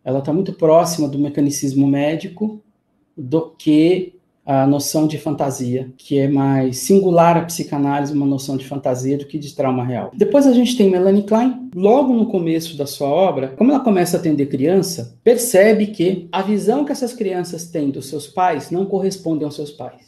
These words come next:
Diferente de Freud, que não, não necessariamente conhecia os pais dos seus pacientes, poderiam estar mortos, et cetera, et cetera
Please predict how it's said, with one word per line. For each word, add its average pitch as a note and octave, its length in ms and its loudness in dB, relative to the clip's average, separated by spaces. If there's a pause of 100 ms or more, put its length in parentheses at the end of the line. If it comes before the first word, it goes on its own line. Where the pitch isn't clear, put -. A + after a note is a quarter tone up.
(140)
Diferente D4 480 2
de A3 100 0
Freud, E3 400 2
que F3 80 -4
não, E3+ 420 -2 (180)
não F#3+ 260 2
necessariamente F3+ 640 0
conhecia D3+ 380 -4
os - 120 -4
pais D3+ 340 -2
dos C3+ 160 -12
seus C3+ 140 -14
pacientes, - 600 -8
poderiam B2 340 -8
estar B2 120 -12
mortos, E3+ 480 -2
et - 140 -20
cetera, A#2+ 260 -10
et - 100 -20
cetera F3 380 -6